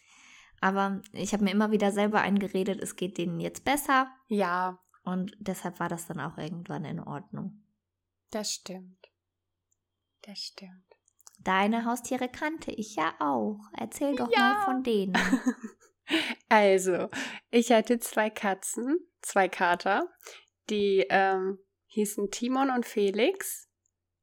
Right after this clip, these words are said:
Speaker 2: Felix sah natürlich aus wie Felix aus der Katzenfutterwerbung. <laughs>
Speaker 1: Mhm.
Speaker 2: Und Timon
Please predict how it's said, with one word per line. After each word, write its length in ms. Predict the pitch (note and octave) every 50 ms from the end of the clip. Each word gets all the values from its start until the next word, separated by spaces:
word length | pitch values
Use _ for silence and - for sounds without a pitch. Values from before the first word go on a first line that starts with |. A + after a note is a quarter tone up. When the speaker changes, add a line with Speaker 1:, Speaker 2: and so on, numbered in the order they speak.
| _
Speaker 2:
Felix 460 | - - - A#3 G3+ F#3+ G3 F#3+ - -
sah 140 | G3 F#3
natürlich 480 | F#3+ F#3+ F#3+ - - F#3+ G3+ G3 - -
aus 280 | F3 F#3+ F#3 - - -
wie 220 | G3 F#3+ F#3 F#3+
Felix 460 | - - G#3+ G3 G3 F#3+ - - -
aus 220 | - F#3 F#3+ - -
der 420 | F#3+ F#3 F#3 F#3 F#3 F#3 G3 F#3+ _ _ _ -
Katzenfutterwerbung. 1120 | - - G3+ G3+ - - G#3+ G#3 - A#3 A3+ - A#3 A3+ A3+ A3+ A3+ A3+ A#3+ A#3+ C#4 C#4 F4+ F#4+
<laughs> 80 | - - - - - - - - A#3 - _ _ _ _ _ _ _ - - - - A#4+ B4+ A#4+ G#4+ F#4+ E4 C#4+ - - - A3
Speaker 1:
Mhm. 140 | A3+ G#3+
Speaker 2:
Und 540 | B3 B3 A#3+ A#3+ - - - - - - -
Timon 540 | - - A3 A3 G#3+ A#3+ C4 C#4 D4 D4